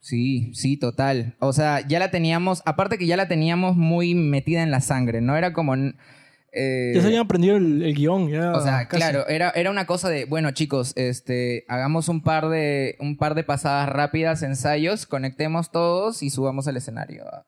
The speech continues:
Speaker 1: a saber lo que ya, ya, ya, ya nos ha salido", pues, ¿no? Pero con todo, ¿no? Y cada vez era más compromiso y cada vez eran,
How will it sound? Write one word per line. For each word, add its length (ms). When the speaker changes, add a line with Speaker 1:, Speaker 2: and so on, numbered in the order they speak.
Speaker 1:
a 120
saber 280
lo 100
que 120
ya, 200
ya, 120
ya, 100
ya 120
nos 160
ha 40
salido", 440
pues, 180
¿no? 180
Pero 220
con 180
todo, 380
¿no? 180
Y 40
cada 220
vez 160
era 80
más 180
compromiso 840
y 60
cada 260
vez 160
eran, 300